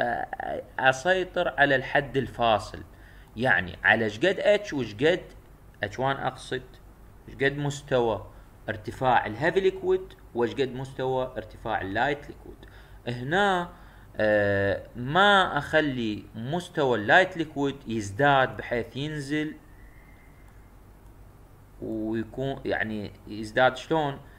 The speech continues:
راح يكون، آه، الانلت بايب ي-، يخليه، آه، ال-، يعني، السائل ينسكب وهنا ينعزل. آه، راح يكون اللايت ليكويد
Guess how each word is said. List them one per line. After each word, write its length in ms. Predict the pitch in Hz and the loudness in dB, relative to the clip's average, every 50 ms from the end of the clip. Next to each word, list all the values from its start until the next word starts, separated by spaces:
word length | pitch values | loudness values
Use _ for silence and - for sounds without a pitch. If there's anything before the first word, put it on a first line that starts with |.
| - - - | -20 -4 2
راح 280 | - 107 113 110 - - | 4 6 6 6 4 0
يكون، 500 | 95 117 - - 123 123 120 120 117 117 - - - - - - | -8 -8 -8 -6 -6 -6 -6 -6 -8 -12 -16 -20 -20 -20 -10 -4
آه، 320 | - 101 101 101 101 101 101 | 0 2 4 4 4 4 2
الانلت 560 | 101 - - 151 151 143 147 135 131 - - | 0 -2 -6 -6 -4 -2 -2 -2 -2 -2 2
بايب 380 | 131 135 143 147 156 170 170 165 - - - - - - - - - | 4 6 8 8 8 6 4 0 -8 -18 -20 -20 -20 -20 -20 -12 -8
ي-، 500 | 107 107 107 101 101 98 95 87 78 104 | -4 -4 -2 -2 -2 -2 -4 -4 -4 -6
يخليه، 640 | 107 - - 127 123 123 123 135 147 151 156 156 156 - - - - - - - - - - - - - - | -6 -6 -4 -4 -4 -2 -2 -2 -2 -2 -2 -4 -6 -12 -18 -20 -20 -20 -20 -20 -20 -20 -20 -20 -20 -12 -6
آه، 540 | - 104 104 104 101 101 98 95 90 - - - | -2 0 0 0 0 0 0 0 0 -2 -4 -6
ال-، 640 | - 98 101 98 82 64 50 50 50 50 50 69 90 | -10 -8 -8 -8 -8 -10 -12 -12 -12 -12 -10 -8 -6
يعني، 220 | 95 92 87 104 107 | -4 -4 -4 -4 -6
السائل 640 | 104 - - 135 131 135 143 156 160 175 - 156 | -8 -6 -2 0 2 2 2 2 0 -2 -4 -8
ينسكب 500 | 123 117 113 - - 135 - 170 185 175 | -10 -10 -8 -8 -8 -4 -2 -2 -2 -2
وهنا 300 | 143 127 113 113 113 110 | -2 -4 -4 -2 0 0
ينعزل. 580 | 110 110 101 87 110 135 139 147 175 190 190 190 - - - - - - - - - - - - - | 0 -2 -4 -4 -4 -4 0 2 0 0 0 -2 -14 -20 -20 -20 -20 -20 -20 -20 -20 -20 -20 -10 -6
آه، 640 | - 101 101 101 101 98 98 98 92 - - - - | -2 0 0 2 2 2 0 0 -2 -2 -4 -2 0
راح 160 | 113 113 117 | 0 0 0
يكون 280 | 123 - - 151 139 117 | -4 -8 -6 -6 -4 -4
اللايت 480 | 110 107 110 135 165 190 196 190 - | -2 2 4 4 4 4 4 0 -2
ليكويد 420 | 170 170 - - 156 160 160 156 | -8 -6 -4 -4 -4 -4 -4 -6